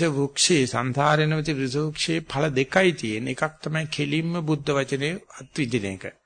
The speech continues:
එහෙම නැත්නම් සුභාසිත රසාස්වාදය. එහෙම නැත්නම් ඒක කරන අයත් එක්ක ඉන්න එක.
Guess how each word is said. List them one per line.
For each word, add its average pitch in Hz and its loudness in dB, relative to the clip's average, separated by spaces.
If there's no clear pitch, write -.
එහෙම 123 -2
නැත්නම් 120 -2
සුභාසිත 131 -2
රසාස්වාදය. 113 0
එහෙම 139 -2
නැත්නම් 165 -2
ඒක 180 -2
කරන 147 -2
අයත් 156 2
එක්ක 170 -6
ඉන්න 143 0
එක. 101 -8